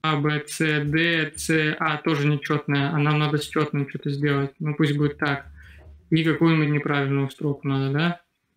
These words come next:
Какую? Так, а к-, а как тут, э, запуск-, а, вот консоль. Syntaxis error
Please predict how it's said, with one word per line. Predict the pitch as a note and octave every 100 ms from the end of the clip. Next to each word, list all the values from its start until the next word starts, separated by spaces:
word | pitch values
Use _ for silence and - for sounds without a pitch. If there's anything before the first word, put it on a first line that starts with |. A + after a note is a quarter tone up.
| _ _ _ _ _ _ _ _ - _ _ _ _
Какую? | - - D3 C#3+ C#3 - - _ _ _ _ _ _ _ _ _ _ _ _ _ _ _ _ _ _ _ _ _ _ _ _ _ _ _ _ _ _ _
Так, | - D#3+ D3+ D3 D3 - _
а | - D#3+ D#3
к-, | D3+
а | -
как | E3+ G3+
тут, | G3 F#3 F#3
э, | F3+ F3 E3 E3 D#3+ D#3 D#3 D#3 D#3
запуск-, | D3+ D#3+ - -
а, | E3+ D#3
вот | D3 D3
консоль. | E3 E3+ - D#3 D3 C#3 - - -
Syntaxis | - G#3 G#3+ F#3+ F#3 F3+ - F3
error | E3+ E3+ D#3+ D3+